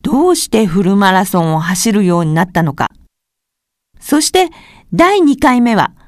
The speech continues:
走ることでつながった人たち、そのつながりが人生を変えていくこと。そして第三回目は、続けていくことで変わっていくこと。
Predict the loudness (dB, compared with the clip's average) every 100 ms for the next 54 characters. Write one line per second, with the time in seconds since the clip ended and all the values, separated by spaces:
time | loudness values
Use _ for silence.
0 | _ -20 -20 -20 -6 -4 0 2 2 0
1 | -2 -4 -2 -2 -4 -2 -2 0 -2 -2
2 | -4 -4 -4 -4 -6 -6 -8 -12 _ _
3 | _ _ _ -4 0 2 0 -2 -2 0
4 | 2 2 0 0 0 0 0 0 -2 -2
5 | -4 -2 -2 -2 -4 -4 -6 -4 -6 -8
6 | _ _ _ _ _ _ _ _ _ _
7 | _ -6 -2 0 0 -2 -2 -8 _ -20
8 | _ -4 0 2 0 0 0 0 -2 0
9 | 0 0 -4 -10 _ _ _ _ _ _
10 | -8 -4 -4 -2 -4 -2 -2 -2 -8 -12
11 | -4 -2 0 0 -2 -4 -6 -4 -4 -2
12 | -6 -6 -8 -6 -8